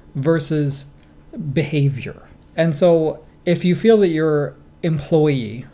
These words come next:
the umpire, has made a mistake, you deal with it on a training basis.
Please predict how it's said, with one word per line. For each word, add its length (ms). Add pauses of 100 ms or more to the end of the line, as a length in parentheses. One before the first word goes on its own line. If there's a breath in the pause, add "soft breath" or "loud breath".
(120)
the 160
umpire, 420
has 160
made 160
a 40
mistake, 500
you 140
deal 260
with 200
it 160 (240)
on 180
a 320 (260)
training 600
basis. 720